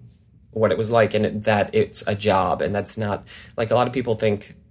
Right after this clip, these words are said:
"Oh, well, I love doing this. It's just, it's, like, fun and I'm having a good time and I don't have to, like, put all the work in," when actually,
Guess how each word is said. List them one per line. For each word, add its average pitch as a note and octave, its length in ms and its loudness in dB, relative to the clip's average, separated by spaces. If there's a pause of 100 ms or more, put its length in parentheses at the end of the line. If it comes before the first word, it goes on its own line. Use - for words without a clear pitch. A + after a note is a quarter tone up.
(140)
"Oh, A#3 180 0
well, D#3 160 6
I C3 80 6
love B2 300 2
doing C3 280 2
this. F#2+ 220 0
It's - 180 -8
just, - 400 -8
it's, A#2 140 -10
like, B2+ 160 -8
fun D#3+ 440 -2
and A2+ 140 2
I'm A#2 100 0
having C3+ 260 -2
a C#3 60 2
good C3+ 200 0
time C3 440 2
and A2+ 120 4
I A2 40 4
don't G#2+ 180 2
have A2+ 120 -8
to, A2 140 0
like, G#2 320 -4
put A2+ 160 4
all G2+ 120 6
the G2 80 2
work G2 280 0
in," F#2+ 200 -2 (840)
when A2 280 0
actually, G2 680 0